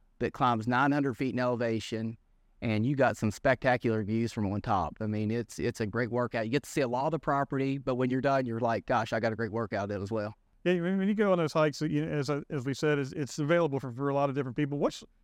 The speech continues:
Speaker 2: what's sort of the, the shortest one, and then what's the longest one?
Speaker 1: You know, there, I've had guests come in before that wanted to do a four-hour loop, so I have to tie a lot of trails together. So you can tie Raven Rock onto Trillium Ridge and do Big Hollow Trail at the same loop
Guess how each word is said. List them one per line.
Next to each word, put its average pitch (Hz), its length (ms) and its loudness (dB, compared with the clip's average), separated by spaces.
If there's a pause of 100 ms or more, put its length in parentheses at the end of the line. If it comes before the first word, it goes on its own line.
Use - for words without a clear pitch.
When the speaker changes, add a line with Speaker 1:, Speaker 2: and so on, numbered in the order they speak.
Speaker 2:
what's 247 160 0
sort 208 180 4
of 156 60 4
the, 143 140 2
the 147 140 -4
shortest 170 480 0
one, 165 200 0
and 135 100 -2
then 135 100 -2
what's 139 180 -4
the 135 80 -4
longest 135 380 0
one? 120 200 -8 (460)
Speaker 1:
You 277 100 4
know, 240 160 6
there, 247 240 4
I've 196 300 2
had 180 180 2
guests 170 220 2
come 170 180 0
in 170 100 0
before 165 300 -4
that 143 120 -4
wanted 156 200 0
to 147 60 0
do 147 120 0
a 135 60 0
four-hour 131 480 0
loop, 123 260 -2
so 139 140 2
I - 20 2
have 147 120 -2
to 139 80 -4
tie 165 180 2
a 135 60 0
lot 131 200 2
of 135 80 0
trails 139 300 -2
together. 135 480 -2 (480)
So - 120 -6
you 139 160 0
can 147 140 0
tie 156 140 0
Raven 143 400 2
Rock 143 240 0
onto 135 180 -2
Trillium 143 420 -2
Ridge 135 360 -2
and 131 100 -2
do 131 160 -2
Big 139 220 0
Hollow 139 240 -2
Trail 135 320 -2
at 123 60 -2
the 123 100 -4
same 131 280 -2
loop 139 240 0